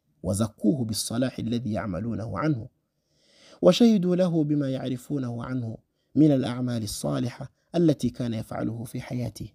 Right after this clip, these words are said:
Aba rero bamuvugaho ibyiza ni abagomba kuba bamuzi, bazi ibyo yakoraga, bazi ibikorwa byiza byamurangaga. Iyo apfuye bagakomeza kubivuga bya byiza, riba ari ijuru bari kumushi-, bari kumusabira. Ni nayo mpamvu Allah subhanahu wa ta'ala ararimuha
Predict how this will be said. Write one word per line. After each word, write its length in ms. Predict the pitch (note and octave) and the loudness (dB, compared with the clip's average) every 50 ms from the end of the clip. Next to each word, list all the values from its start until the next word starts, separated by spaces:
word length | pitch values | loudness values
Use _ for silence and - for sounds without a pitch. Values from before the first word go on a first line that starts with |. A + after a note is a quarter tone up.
| _ | _
Aba 220 | - C#3+ D3+ D#3+ E3+ | 0 2 2 4 4
rero 240 | F3 F#3 F#3+ G3 | 4 4 2 2
bamuvugaho 420 | F3+ F3 D3+ D3 C3+ C#3 D3+ D#3 D3+ D3+ | 2 2 2 2 0 0 -2 0 0 0
ibyiza 360 | D3 C#3+ C#3+ D3 C#3 C#3+ C3+ | 0 0 0 -2 -2 0 -4
ni 60 | C3+ | -4
abagomba 380 | B2 A#2 A2 A2 C3 A#2+ A2 G#2+ | -4 -4 -6 -6 -6 -6 -6 -8
kuba 180 | - _ C3+ B2+ | -10 _ -8 -6
bamuzi, 540 | A#2+ A#2+ G#2+ G2+ G2+ G2+ G2+ G2+ - D3+ - - _ _ _ _ _ _ | -6 -6 -4 -4 -6 -6 -6 -6 -8 -10 -12 -16 _ _ _ _ _ _
bazi 300 | G3 E3 C3+ G2+ G2+ G2+ | 4 4 4 2 0 -4
ibyo 140 | G#2+ G#2+ | -4 -4
yakoraga, 520 | G#2 G#2 - - A#2+ A2 G2+ A2+ C3 A2 - | -4 -4 -6 -6 -6 -6 -6 -6 -6 -8 -6
bazi 260 | F3 E3+ C#3 A2 A2 | -4 -6 -6 -4 -6
ibikorwa 340 | G2+ G2+ - - G#2+ A2+ A2+ | -8 -8 -6 -6 -4 -4 -4
byiza 260 | G#2+ G#2+ A2 G#2 A2 | -2 -2 -2 -2 -2
byamurangaga. 760 | G#2 A2 A2 G#2 G#2 G2 G2 - F#2+ F#2+ - G2 G2 G2+ - - _ _ _ _ _ _ _ _ | -2 -2 -2 -2 -2 -2 -4 -4 -6 -6 -8 -8 -8 -8 -10 -10 _ _ _ _ _ _ _ _
Iyo 420 | - G3+ G#3+ G#3 G3 F#3+ F#3+ F#3 - - | 2 4 4 4 4 2 0 -2 -6 -8
apfuye 440 | - A#2+ - _ - - D3 C#3+ C#3 | -12 -12 -12 _ -8 -4 -2 -2 -2
bagakomeza 500 | B2 G#2 G2+ F#2+ - - F#2+ F#2 E2 - | -2 -4 -8 -10 -10 -10 -10 -10 -10 -10
kubivuga 420 | - - A2 A2 G#2+ G#2+ G#2+ G#2+ G#2+ | -12 -10 -8 -8 -8 -6 -6 -6 -6
bya 240 | G#2+ G#2+ G2+ G2+ | -4 -4 -4 -4
byiza, 400 | G2+ G2 G2+ G2 F#2+ G#2 G2+ G#2 - _ _ _ _ _ _ _ | -4 -4 -4 -4 -4 -4 -6 -8 -8 _ _ _ _ _ _ _
riba 180 | G#2+ A2 F#2+ G2+ | -2 -2 0 0
ari 100 | A#2 A2+ | 0 -2
ijuru 280 | F#2+ F2 F#2 E2+ F2 | -2 -2 -4 -6 -6
bari 120 | F2+ F#2 G#2 | -6 -8 -8
kumushi-, 440 | - - F#2+ F2+ - - - - - _ _ _ _ _ _ _ _ - | -8 -8 -8 -8 -8 -8 -10 -12 -12 _ _ _ _ _ _ _ _ -4
bari 180 | G2+ G2+ G2+ | -2 -2 -2
kumusabira. 640 | G2 - - F#2+ G2 - - F#2 F#2+ F#2+ G#2 - G2+ - _ _ _ _ _ _ _ _ _ | -4 -6 -8 -6 -4 -2 -2 -2 -2 -2 -2 -2 -4 -4 _ _ _ _ _ _ _ _ _
Ni 100 | F#2 G#2+ | -2 0
nayo 180 | G#2+ G#2 A2 A2+ | 2 2 0 0
mpamvu 380 | G#2 G#2+ G2+ G#2 G2+ G2 - - | -2 -4 -4 -4 -4 -4 -6 -6
Allah 180 | - F2 - - | -8 -8 -8 -10
subhanahu 320 | - - - - G#2 F#2 | -12 -14 -12 -10 -8 -8
wa 60 | F#2 | -8
ta'ala 320 | - - G2 A2 A2 F#2+ F#2 | -8 -8 -6 -4 -4 -4 -2
ararimuha 580 | F#2 F#2+ G2+ A#2 A#2 A#2 A2 G2+ G#2+ G#2+ F#2+ | -4 -2 -2 0 0 0 0 0 0 -2 -2